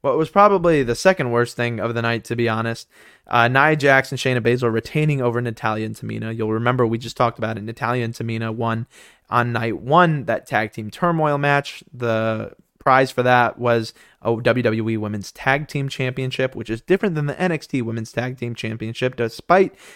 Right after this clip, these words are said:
N X T women being able to compete for the W W E Women's Tag Team Championship over the past year. So you explained that one to me.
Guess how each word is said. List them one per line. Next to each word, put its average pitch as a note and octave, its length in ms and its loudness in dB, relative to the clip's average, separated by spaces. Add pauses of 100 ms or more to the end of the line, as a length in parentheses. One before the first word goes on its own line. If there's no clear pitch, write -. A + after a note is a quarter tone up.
(140)
N D3+ 140 0
X C#3+ 160 -4
T D#3 160 0
women C3 320 0
being B2 200 0
able B2+ 200 0
to A#2 80 -2
compete C3 460 -2
for C#3+ 140 0
the C3 80 2
W A#2 240 0
W G#2+ 300 -4
E A2 220 -4
Women's B2 280 -4
Tag A2 260 -2
Team A#2 180 -6
Championship A#2 680 -4
over A2+ 160 -4
the G#2+ 100 -6
past G#2+ 320 -6
year. C3+ 340 4 (320)
So - 160 -8
you B2+ 320 -2 (160)
explained A#2+ 640 -6 (180)
that E3+ 300 0
one A2+ 220 -4
to - 200 -10
me. G#2 360 -8